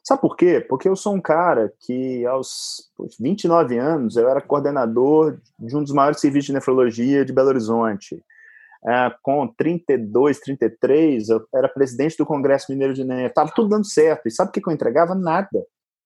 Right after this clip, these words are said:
Eu tava entregando coisa pífia. Ou seja, tô falando num momento que eu tava já muito cedo, num determinado auge.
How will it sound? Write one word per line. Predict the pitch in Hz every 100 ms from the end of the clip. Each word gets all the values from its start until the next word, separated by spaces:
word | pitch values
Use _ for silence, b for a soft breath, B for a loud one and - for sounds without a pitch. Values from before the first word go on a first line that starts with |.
| _ _ _ -
Eu | -
tava | 190
entregando | 226 190 202
coisa | 214 208 233 - -
pífia. | 160 185 - 107 -
Ou | 147
seja, | 151 - 165 131 101 90 _ _ _ _ _
tô | 151
falando | - 151 180 214
num | 202
momento | 208 185 160 196
que | 196
eu |
tava | 196 190 196 214 196 117 - - 139 127 120 113 98 120 107 - 107
já | - 139 190 156 - -
muito | 113 139 220 202
cedo, | - - 135 196 165
num | 143 160 175
determinado | 175 175 165 170 185
auge. | 156 165 156 - -